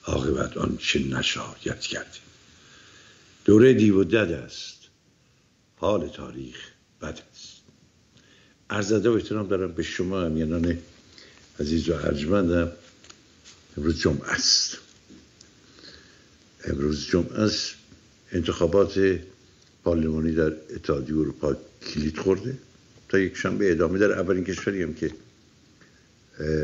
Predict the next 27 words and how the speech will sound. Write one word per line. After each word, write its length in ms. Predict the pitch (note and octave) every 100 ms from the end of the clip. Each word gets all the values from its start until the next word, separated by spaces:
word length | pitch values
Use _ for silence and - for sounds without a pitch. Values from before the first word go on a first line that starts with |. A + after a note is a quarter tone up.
| D2 -
مردم 400 | D#2 D#2+ C2+ D2+
در، 240 | D#2 C#2+ C2 - -
در 180 | B1+ B1+ - - - - -
انتخاب 540 | - - - D2+ C#2+ D2+ D2 - - - - - - - - - -
نمایندگان 500 | D#2 D#2+ D2+ C2+ C#2+
شرکت 540 | C2+ - C#2+ - D2+ C#2+
کردن 420 | - C#2+ G2 G#2+
هلند 500 | F2+ E2 F#2 G2+ F2+
بود. 220 | - A#2 -
به 80 |
تدریج 420 | - G2+ D#2+ G#2+ F2+
در 100 | E2+
کشورهای 580 | - D#2 D#2 C#2 F2+
دیگه 200 | G#2+ G2
تا 140 | - A2+
یک 300 | G2 - -
شنبه، 380 | - D#2 C#2 E2+
یک 160 | -
شنبه 280 | - D2+ D#2
شب 380 | D#2 - - - - - - - - - - - _ -
و 40 |
تکلیف 440 | D#2+ D#2+ - D2 -
روشن 380 | C2 - E2+ D2
می‌شه، 240 | C2+ F#2+
نوزا 360 | E2 D2 C2+ D2
بسته 520 | - - - - E2
می‌شه 360 | C2 - C#2+